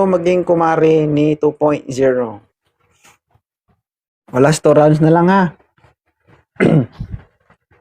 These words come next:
Uy, bumabawi ka, day, ah. Dahil bumabawi ka, day, ah. Hi, Regine. Ito naman, hindi maintindihan.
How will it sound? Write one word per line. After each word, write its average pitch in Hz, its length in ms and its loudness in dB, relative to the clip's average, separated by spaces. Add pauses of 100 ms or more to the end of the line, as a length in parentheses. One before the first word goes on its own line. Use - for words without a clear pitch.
(2250)
Uy, 151 160 2 (480)
bumabawi 131 560 2
ka, 117 80 0
day, 151 180 4
ah. 123 140 -6 (1040)
Dahil 160 240 2
bumabawi 156 480 2
ka, 135 80 0
day, 165 180 2
ah. 123 220 -2 (640)
Hi, 151 100 -4
Regine. 147 640 0 (2250)
Ito - 180 -10
naman, 139 260 2
hindi 151 160 2
maintindihan. 151 640 2